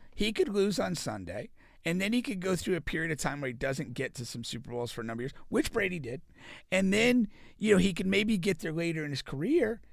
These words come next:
and maybe there's another guy on that team that's the M V P of that team. I don't know. We don't know. It has to play out. I mean, that's, you know, like, t-, to me, it's just premature to have this.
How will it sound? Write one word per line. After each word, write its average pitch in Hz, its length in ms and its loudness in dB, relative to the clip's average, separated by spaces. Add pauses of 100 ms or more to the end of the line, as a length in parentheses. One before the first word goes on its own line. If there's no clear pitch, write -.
(300)
and 196 160 4
maybe 233 220 6
there's 226 200 4
another 208 440 6
guy 208 280 4
on 190 100 -2
that 180 180 -2
team 269 240 -4
that's 175 180 -6
the 185 140 -4
M 175 80 -4
V 170 120 -4
P 311 180 0
of 320 60 0
that - 160 -8
team. - 180 -14 (160)
I 220 140 8
don't 240 240 -2
know. 196 220 4
We 165 240 2
don't 269 280 -2
know. 101 280 -8 (480)
It 175 120 0
has 214 240 2
to 185 80 -4
play 170 260 2
out. 240 320 -2 (680)
I 165 40 -4
mean, 175 140 2
that's, 220 320 4 (240)
you 185 240 -2
know, 180 240 -2
like, 175 200 2 (220)
t-, - 100 -12 (200)
to 208 100 6
me, 269 140 4
it's 370 180 6
just - 200 -2
premature 208 500 2
to 156 60 2
have 180 300 0
this. - 240 -10